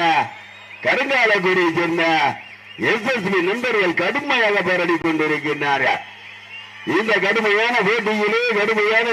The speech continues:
போராட்டத்திலே பரிசு தேவையும் சிறப்பு பரிசுகளையும் பெறுவதற்கு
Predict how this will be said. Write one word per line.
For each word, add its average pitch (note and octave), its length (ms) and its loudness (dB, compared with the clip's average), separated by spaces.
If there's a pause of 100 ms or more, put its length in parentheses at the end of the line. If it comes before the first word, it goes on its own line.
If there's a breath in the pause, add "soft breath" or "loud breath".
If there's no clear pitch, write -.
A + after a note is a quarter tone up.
போராட்டத்திலே A3 680 0 (880)
பரிசு G#3 420 2
தேவையும் A3+ 420 0
சிறப்பு A3 400 0
பரிசுகளையும் A3+ 480 0
பெறுவதற்கு A#3 540 0